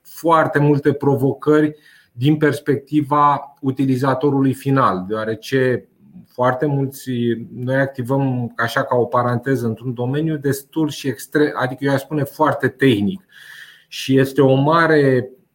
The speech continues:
uh, provocare ca din domeniul acesta tehnic să reușești să aduci câteva servicii ca-, pe care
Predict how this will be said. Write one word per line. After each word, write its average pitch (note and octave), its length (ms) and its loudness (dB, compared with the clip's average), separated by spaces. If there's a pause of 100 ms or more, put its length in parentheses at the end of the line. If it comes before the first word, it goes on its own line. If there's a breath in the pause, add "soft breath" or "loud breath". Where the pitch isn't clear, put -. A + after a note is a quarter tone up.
uh, A#2 300 -6
provocare C3 880 2
ca B2+ 380 -4
din B2 160 -4
domeniul C#3 380 0
acesta C3+ 460 -4
tehnic C3 460 -4
să C3 340 -4
reușești B2+ 580 -2
să - 80 -8
aduci B2+ 840 -6
câteva B2+ 420 -4
servicii B2+ 640 -4
ca-, C3+ 440 -2
pe C3+ 120 0
care C3 440 0